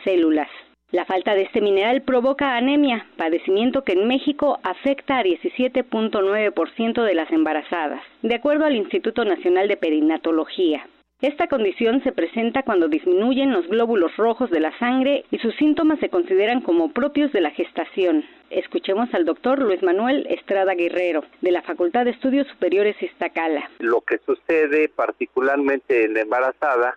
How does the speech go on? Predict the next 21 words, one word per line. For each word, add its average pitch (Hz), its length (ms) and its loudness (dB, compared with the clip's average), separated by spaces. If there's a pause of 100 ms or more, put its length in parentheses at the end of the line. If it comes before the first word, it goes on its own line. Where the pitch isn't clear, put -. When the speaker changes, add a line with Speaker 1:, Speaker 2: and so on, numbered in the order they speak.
(160)
Speaker 2:
es 123 200 0 (140)
que 131 240 0
el 113 260 0
volumen 139 760 2 (100)
de 107 320 2
líquido 135 540 0
circulante 127 1120 -2
en 101 280 -2
sus - 200 -14
arterias 135 580 0
y 147 80 0
venas 139 400 0 (180)
aumenta 151 800 0 (140)
casi 147 400 -2
al 120 200 2
doble 135 380 2
de 117 140 2
lo 98 140 0
que 107 100 -2
tenía 117 800 0 (140)
previamente 139 760 0